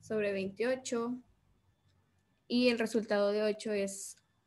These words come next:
o-, eh, X, mm, mayor,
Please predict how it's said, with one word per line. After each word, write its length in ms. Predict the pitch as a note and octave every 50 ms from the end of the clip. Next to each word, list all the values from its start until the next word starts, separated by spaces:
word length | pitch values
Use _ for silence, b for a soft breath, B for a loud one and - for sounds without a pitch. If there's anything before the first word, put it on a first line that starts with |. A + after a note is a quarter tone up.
| _ _ _
o-, 180 | - G#3 G#3+ G#3
eh, 600 | G3+ G3+ - - G#3+ G#3+ G#3 A#3+ A3 - - - -
X, 840 | G#3+ A3 G#3+ A3 A3 A3+ A#3 B3 B3 C#4 C#4 - - - - - _ _ _ _ _ _ _ _ _ _ _ _ _ _ _
mm, 1000 | A#3 A3 A3 G#3+ G#3+ G#3 G#3 G#3 G#3 G#3 G#3 G#3 G3+ G3+ G3+ G3+ G3+ G3+ G3+ G3+
mayor, 800 | G3+ G3 G3 G3 F#3+ F#3+ F#3 F#3 G3 F#3+ G3 G3+ A#3 E4+ G#4+